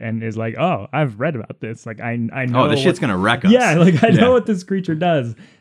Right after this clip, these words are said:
Speaker 1: And so that's what sort of kicks them into, like, an emergency mode where they, they try to escape, and it doesn't work. <laughs> So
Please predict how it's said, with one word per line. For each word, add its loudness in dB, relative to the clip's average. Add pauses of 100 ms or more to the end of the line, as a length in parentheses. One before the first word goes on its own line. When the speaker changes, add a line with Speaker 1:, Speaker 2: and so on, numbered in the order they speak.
(120)
Speaker 1:
And 0
so 0 (100)
that's -2
what -2 (200)
sort -6
of -12
kicks -8
them -6
into, -8
like, -8
an -8
emergency -6
mode -4
where -6
they, -10
they -12
try -12
to -8
escape, -8 (420)
and -2
it -10
doesn't -2
work. -6
<laughs> 2
So 2